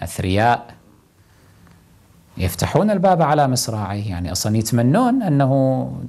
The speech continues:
تأتي جهة هكذا حققت هذه الإنجازات وعندها هذا الصيت الإعلامي وعندها هذا الامتداد الجماهيري،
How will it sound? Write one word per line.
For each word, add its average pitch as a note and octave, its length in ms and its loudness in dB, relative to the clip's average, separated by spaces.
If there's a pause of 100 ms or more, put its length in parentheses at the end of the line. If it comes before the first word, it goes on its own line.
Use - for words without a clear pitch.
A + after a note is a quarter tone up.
تأتي C3 340 0
جهة A2 440 0
هكذا G#2 300 -4
حققت G2 560 -6
هذه G2+ 200 -2
الإنجازات F2+ 800 -4
وعندها F2 360 -4
هذا E2+ 100 -6
الصيت A2+ 480 -2
الإعلامي F#2 760 -4
وعندها E2+ 560 -4
هذا F2+ 120 -4
الامتداد F#2+ 640 0
الجماهيري، G2+ 960 -4